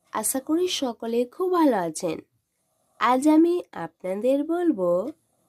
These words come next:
যে সমস্ত ছেলে মেয়েদের মকর রাশি,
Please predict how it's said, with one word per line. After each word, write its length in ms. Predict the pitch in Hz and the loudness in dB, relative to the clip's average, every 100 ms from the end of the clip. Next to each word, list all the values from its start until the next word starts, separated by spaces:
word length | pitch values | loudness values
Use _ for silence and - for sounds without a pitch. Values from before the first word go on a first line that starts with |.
| _ _ _ _ - - | _ _ _ _ -20 -4
যে 160 | 277 | 0
সমস্ত 560 | 277 311 320 359 359 - 359 | 0 4 4 2 -2 -6 -8
ছেলে 300 | - 226 180 | -8 -10 -8
মেয়েদের 680 | 175 185 247 240 156 160 233 _ _ - | -6 -6 -8 -6 -8 -8 -10 _ _ -6
মকর 640 | 285 320 294 285 - 330 320 | -2 2 2 0 -2 -2 -2
রাশি, 500 | 196 - - - | -4 -8 -10 -12